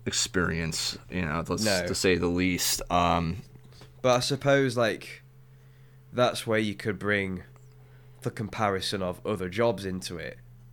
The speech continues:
Speaker 2: as, as to say, music is just like another job, because there are so many jobs out there where the internal machine is so corrupt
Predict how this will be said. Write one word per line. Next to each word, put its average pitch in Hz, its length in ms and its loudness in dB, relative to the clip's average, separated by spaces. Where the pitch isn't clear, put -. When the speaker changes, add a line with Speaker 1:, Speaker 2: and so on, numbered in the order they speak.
Speaker 2:
as, 104 220 0
as 107 220 2
to - 140 -8
say, 104 520 2
music 113 440 2
is 113 160 0
just 139 320 2
like 101 220 2
another 95 280 -2
job, 87 360 -6
because 92 600 -4
there 110 120 2
are 101 60 0
so 139 180 2
many 123 140 2
jobs 101 280 0
out 104 220 2
there 90 360 -2
where 92 420 0
the 110 200 2
internal 110 480 2
machine 98 500 0
is 90 80 -4
so 90 220 -2
corrupt - 720 -6